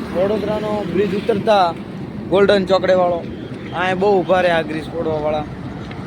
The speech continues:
રોડ ઉપર જ ઊભા રહે, તો એમના પાસે પોડાઈ લેવાનું.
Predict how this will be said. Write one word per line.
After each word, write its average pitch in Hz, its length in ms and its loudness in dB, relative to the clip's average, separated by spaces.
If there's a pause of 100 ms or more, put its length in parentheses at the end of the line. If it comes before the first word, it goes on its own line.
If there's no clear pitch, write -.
(320)
રોડ 190 240 4
ઉપર 208 260 2
જ 175 60 -2
ઊભા 180 180 4
રહે, 190 120 6
તો 180 100 -2
એમના 180 200 -2
પાસે 170 220 -2
પોડાઈ 170 240 2
લેવાનું. 139 440 0